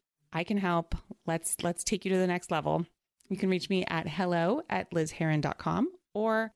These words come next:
just D M me on any of the social channels. I'll put them all in the show notes and, and I'm pretty easy to get a hold of. Okay, that said, let's dive into estate planning.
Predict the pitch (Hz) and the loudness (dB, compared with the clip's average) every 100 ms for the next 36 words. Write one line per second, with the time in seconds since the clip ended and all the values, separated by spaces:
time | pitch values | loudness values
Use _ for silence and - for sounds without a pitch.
0 | _ 226 214 - 226 233 226 233 233 - | _ -6 -4 -4 0 2 2 2 0 2
1 | 202 202 202 208 208 165 156 147 170 - | 2 2 2 0 0 0 0 0 -4 -4
2 | 156 - 170 165 160 160 165 160 160 160 | -4 -2 0 2 2 2 2 2 0 0
3 | 160 156 165 156 165 165 - _ - 156 | 0 2 2 2 2 -2 -8 _ -10 -2
4 | 170 - 151 156 156 160 165 - - - | 0 2 0 0 0 2 0 0 -6 -8
5 | - 247 185 - 220 - 226 220 - _ | -4 -4 -4 -4 -4 -2 -2 -2 -6 _
6 | 202 208 - - 214 226 - 185 185 220 | -4 -4 -4 -2 0 0 0 0 2 0
7 | 269 285 - 370 320 285 277 277 285 | 0 0 2 0 2 2 4 4 2